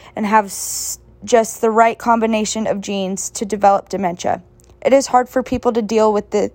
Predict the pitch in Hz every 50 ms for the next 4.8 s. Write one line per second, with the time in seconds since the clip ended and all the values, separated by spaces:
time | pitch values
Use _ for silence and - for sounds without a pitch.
0 | _ _ - 240 247 - 233 226 220 196 208 196 180 214 202 202 202 - - -
1 | - - - - - - - - - - - 233 220 - - - - - - 240
2 | 233 226 226 226 220 214 220 214 202 - - _ _ _ _ _ _ _ _ _
3 | _ _ _ - 247 254 247 247 247 240 233 254 254 254 262 - 262 240 240 233
4 | - 247 220 - 233 220 - - - 226 202 202 208 - -